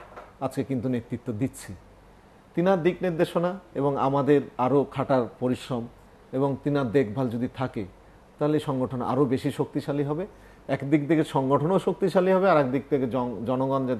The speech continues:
কাঙ্ক্ষিত উন্নয়ন চাচ্ছিলেন, যে স্লোগানটা আমরা দিয়েছিলাম, "চলো আবারও বদলে দিই রাজশাহী", ওনার মনে হয় সেটি খুব তাড়াতাড়ি তিনি সেই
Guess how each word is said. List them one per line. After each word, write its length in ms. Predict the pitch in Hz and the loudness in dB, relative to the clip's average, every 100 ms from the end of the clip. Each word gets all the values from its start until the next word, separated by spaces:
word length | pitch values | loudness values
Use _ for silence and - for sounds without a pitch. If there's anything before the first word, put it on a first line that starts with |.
| - | -4
কাঙ্ক্ষিত 400 | 123 117 139 123 | -6 -4 -4 -2
উন্নয়ন 420 | 127 127 143 147 | -2 0 0 2
চাচ্ছিলেন, 480 | 143 135 - 127 98 - - - - | 2 0 -2 -6 -8 -12 -20 -20 -2
যে 120 | 131 | -2
স্লোগানটা 480 | 135 160 156 165 156 | 2 4 6 6 6
আমরা 180 | 156 151 | 6 6
দিয়েছিলাম, 400 | 143 135 139 131 | 6 2 0 0
"চলো 220 | 147 139 | 4 6
আবারও 280 | 135 139 147 | 6 6 4
বদলে 320 | 143 127 127 | 4 2 0
দিই 140 | 120 | 0
রাজশাহী", 420 | 113 107 - 110 95 - - - - - | -2 -6 -8 -10 -10 -14 -20 -20 -20 -12
ওনার 200 | 139 135 | -4 -2
মনে 140 | 135 131 | 0 0
হয় 100 | 127 | -2
সেটি 360 | - 117 123 107 - - - | -2 -2 -2 -4 -14 -16 -6
খুব 120 | 123 - | -2 4
তাড়াতাড়ি 380 | 143 151 170 | 4 6 6
তিনি 240 | 160 151 139 | 4 2 0
সেই 300 | - 131 | 0 0